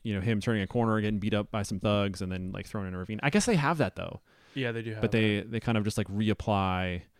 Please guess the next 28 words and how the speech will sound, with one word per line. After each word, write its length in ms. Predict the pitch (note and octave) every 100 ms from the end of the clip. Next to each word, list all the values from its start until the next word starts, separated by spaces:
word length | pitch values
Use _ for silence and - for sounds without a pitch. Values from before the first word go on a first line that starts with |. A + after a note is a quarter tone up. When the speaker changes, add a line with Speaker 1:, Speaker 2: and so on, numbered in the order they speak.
| -
Speaker 2:
Yeah. 60 | A2 -
Speaker 1:
that 440 | A2+ G2 G2 F#2+ A#2
level 440 | G#2 F#2+ F#2+ F#2
of 400 | F2+ F2 - - _ _ _ -
goony, 640 | G2+ G#2 G2+ G2 F#2+ F#2+ F2 - _ _ -
um, 640 | F2+ F2 E2+ E2+ E2 - _ _
like, 160 | F#2+ -
mobby 640 | F#2+ F#2 F2+ F2+ F2+ E2+ - _ _ _ _
Speaker 2:
With, 80 | C3
like, 120 | A#2+ B2+
who 120 | A#2
owes 180 | A2 A2
me 120 | G#2+
money 420 | G#2+ G#2 G#2 G2+ _ A2+
Speaker 1:
antagonism. 540 | G2+ A#2+ A#2 G2+ G2+
They 100 | G#2
just 160 | A2 A#2+ -
apply 340 | A2+ - G#2+ G2
it 60 |
to 80 | G#2+
a 40 | G2+
different 260 | G2 G#2
character 380 | G#2 F#2+ F#2+ F#2
and 120 | F#2
cut 120 | - G#2
Speaker 2:
Yeah. 60 |
Speaker 1:
out 60 | F#2
Harlan. 340 | G#2+ - -